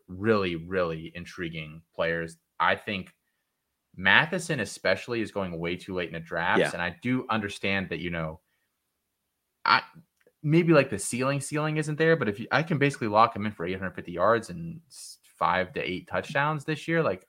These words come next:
Speaker 1: yeah, heck yeah, I'm gonna take that, uh, late in drafts. I see him hanging around a lot. So, I mean, I, I'm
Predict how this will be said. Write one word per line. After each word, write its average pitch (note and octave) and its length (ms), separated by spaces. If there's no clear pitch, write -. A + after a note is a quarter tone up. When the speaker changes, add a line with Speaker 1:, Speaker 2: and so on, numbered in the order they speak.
Speaker 1:
yeah, F#3 380
heck E3 180
yeah, E3+ 120
I'm E3 80
gonna G#2+ 160
take F#2 240
that, F2+ 260
uh, - 100
late F2 220
in E2 80
drafts. F#2+ 420
I G2 60
see B2 160
him A2+ 100
hanging G2 240
around F#2+ 300
a G2 80
lot. F2+ 440
So, G2 140
I F2+ 100
mean, F#2 200
I, B2+ 440
I'm A#2 400